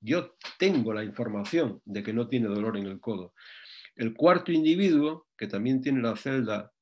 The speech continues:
fuente codo en blanco,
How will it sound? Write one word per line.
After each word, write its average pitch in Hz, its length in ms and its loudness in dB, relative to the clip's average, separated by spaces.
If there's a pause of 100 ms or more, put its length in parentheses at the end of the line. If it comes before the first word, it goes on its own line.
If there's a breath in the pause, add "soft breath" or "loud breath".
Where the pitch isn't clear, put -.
(140)
fuente 123 560 -4
codo 113 480 0 (260)
en 101 260 -6
blanco, 135 640 2